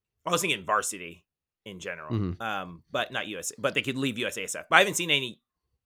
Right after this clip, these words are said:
Speaker 1: event producers leave U S A S F yet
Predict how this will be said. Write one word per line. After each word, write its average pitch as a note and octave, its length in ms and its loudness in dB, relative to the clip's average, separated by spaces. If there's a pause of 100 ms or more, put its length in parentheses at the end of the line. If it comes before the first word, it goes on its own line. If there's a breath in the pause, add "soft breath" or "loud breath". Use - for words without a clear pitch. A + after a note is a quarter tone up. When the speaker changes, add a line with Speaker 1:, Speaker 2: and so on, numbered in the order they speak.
(400)
Speaker 1:
event D#3 240 2
producers C3 580 -6
leave B2 380 -2
U A#2 180 -4
S B2 140 -2
A A#2 80 -2
S G#2 160 -4
F A2 240 0 (1080)
yet A2+ 600 4